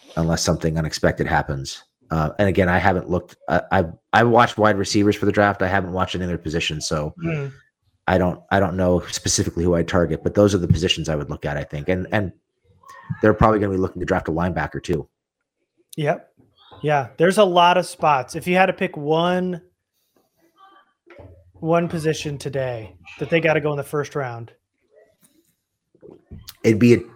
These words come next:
Speaker 1: a draw for me between edge and wide receiver, I think.
Speaker 2: Okay. Yeah, I was gonna
Speaker 1: And
Speaker 2: say
Speaker 1: I'd
Speaker 2: wide
Speaker 1: be,
Speaker 2: receiver.
Speaker 1: I'd, I'd,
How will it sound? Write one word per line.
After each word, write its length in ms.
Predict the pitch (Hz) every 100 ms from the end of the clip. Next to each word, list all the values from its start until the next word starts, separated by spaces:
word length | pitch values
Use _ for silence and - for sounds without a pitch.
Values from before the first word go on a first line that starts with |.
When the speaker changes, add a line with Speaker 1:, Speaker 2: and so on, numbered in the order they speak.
| -
Speaker 1:
a 80 | 104
draw 300 | 98 104 107
for 120 | -
me 140 | 98 92
between 420 | 87 - 98 95
edge 280 | 95 98 92
and 100 | 92
wide 160 | 92 87
receiver, 360 | 87 90 85 80
I 60 |
think. 320 | 73 78 - _ _ 151
Speaker 2:
Okay. 320 | 147 143 123 - -
Yeah, 140 | 151
I 20 |
was 100 | 156
gonna 80 | 98
Speaker 1:
And 60 | 101
Speaker 2:
say 60 |
Speaker 1:
I'd 60 | 110
Speaker 2:
wide 80 | 101
Speaker 1:
be, 60 |
Speaker 2:
receiver. 460 | 95 - - 127 - _ _ _ - -
Speaker 1:
I'd, 240 | 123 120 -
I'd, 300 | 123 113